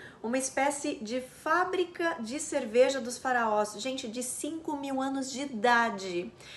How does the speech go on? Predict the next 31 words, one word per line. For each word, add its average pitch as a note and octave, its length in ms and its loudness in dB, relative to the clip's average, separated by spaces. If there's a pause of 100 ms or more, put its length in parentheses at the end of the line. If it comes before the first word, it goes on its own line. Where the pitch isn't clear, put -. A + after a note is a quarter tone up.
(140)
Eles G3+ 160 0
acreditam B3 440 2
que C4 80 0
a B3 40 2
cerveja G#3+ 760 2
era G#3+ 140 0
usada G#3+ 340 2
em A3 140 -2
rituais A3+ 580 0
de F#3+ 140 -6
enterro C#4 680 -2
ou A#3+ 220 2
de B3 180 -4
sacrifícios. - 1080 -4 (440)
Desperdício, G#3+ 680 -4
né? C4+ 280 -4 (760)
Gente, C#4+ 260 2
hoje C4+ 140 4
é C4+ 80 6
dia A#3+ 260 2
do C#4 140 0
presidente, C#4 840 0
feriado B3 680 4
aqui B3 300 0
nos A#3 160 -4
Estados A3 340 -4
Unidos. F#3 340 -4
Então, A3+ 380 -2
aproveita A3+ 680 4
o - 20 -4
feriado G3 640 -2